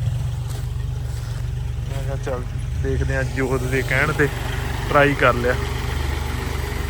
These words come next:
ਵੀ ਕਿੱਦਾਂ ਹੁੰਦਾ। ਇਹ ਖੱਤੇ 'ਚ ਨਾ ਆਲੂ ਹਰੇ ਹੋਣ ਦੀ ਪ੍ਰੋਬਲਮ ਆਉਂਦੀ ਰਹਿੰਦੀ ਆ।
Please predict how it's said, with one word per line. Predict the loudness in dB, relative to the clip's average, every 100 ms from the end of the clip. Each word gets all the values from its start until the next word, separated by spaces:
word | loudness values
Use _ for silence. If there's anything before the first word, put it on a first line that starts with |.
| -2 -2 -2 -2
ਵੀ | -2 0
ਕਿੱਦਾਂ | 0 0
ਹੁੰਦਾ। | 0 0 0 -2 -2 -2 0 0 0 0 -2 -2 -2 -4 -4 -4 -6 -6 -6 -6 -4 -4 4
ਇਹ | 6 6
ਖੱਤੇ | 2 4 4
'ਚ | 4
ਨਾ | 0 0 -4 -6 -6 -4 -6 -6 -6 -6 0
ਆਲੂ | 0 4 4 4
ਹਰੇ | 4 4 4
ਹੋਣ | 2 0
ਦੀ | 0
ਪ੍ਰੋਬਲਮ | 0 2 2 2
ਆਉਂਦੀ | -2 -2
ਰਹਿੰਦੀ | -4 -4 -4
ਆ। | -4